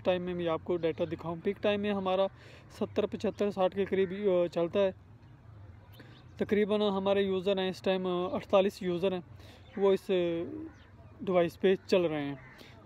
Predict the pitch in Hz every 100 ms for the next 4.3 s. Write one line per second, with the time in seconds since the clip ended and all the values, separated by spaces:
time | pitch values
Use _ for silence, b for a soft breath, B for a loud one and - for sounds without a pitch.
0 | - 202 202 196 190 185 180 226 226 -
1 | 220 214 - 180 190 196 180 185 180 165
2 | 175 - - - B B - - 175 175
3 | 175 190 - 185 180 175 208 208 - -
4 | 190 - 196